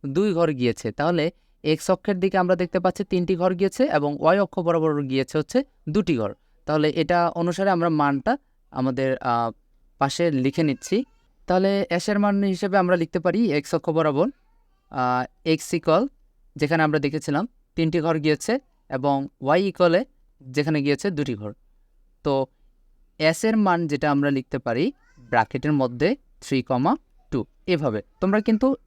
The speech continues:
এই লাইন থেকে লেখা শুরু করবা। আমি উপরের লাইনটুকু শুধুমাত্র বোঝানোর সুবিধার্থে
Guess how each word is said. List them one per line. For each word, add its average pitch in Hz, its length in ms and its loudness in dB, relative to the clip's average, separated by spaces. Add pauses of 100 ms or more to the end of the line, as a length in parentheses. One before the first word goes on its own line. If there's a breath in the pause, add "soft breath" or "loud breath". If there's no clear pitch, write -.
(180)
এই 180 160 2
লাইন 185 220 2
থেকে 180 300 -2
লেখা 143 260 0
শুরু 127 240 -6
করবা। 127 300 -2
আমি 143 340 0
উপরের 202 340 -2
লাইনটুকু 190 600 -2 (220)
শুধুমাত্র 175 580 -2
বোঝানোর 156 580 -2
সুবিধার্থে 165 680 -2